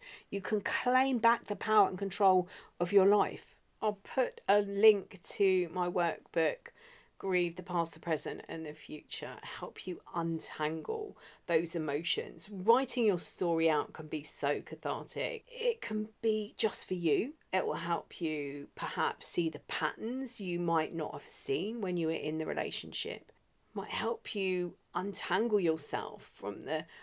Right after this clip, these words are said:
trauma. You might find huge abandonment wounds that need healing. And in the workbook, I talk about writing out your emotions. To me, writing with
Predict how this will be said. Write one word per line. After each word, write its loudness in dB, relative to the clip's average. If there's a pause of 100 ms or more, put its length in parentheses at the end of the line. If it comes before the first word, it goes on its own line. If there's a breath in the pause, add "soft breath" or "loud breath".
(180 loud breath)
trauma. 0 (320)
You -4
might -2
find 0
huge -4
abandonment -2
wounds -4
that -6
need -8
healing. -10 (280)
And 4
in 6
the 12
workbook, 8
I 4
talk -2
about 2
writing 2
out 6
your 2
emotions. 0
To -4
me, 6 (340 loud breath)
writing 4 (240)
with 8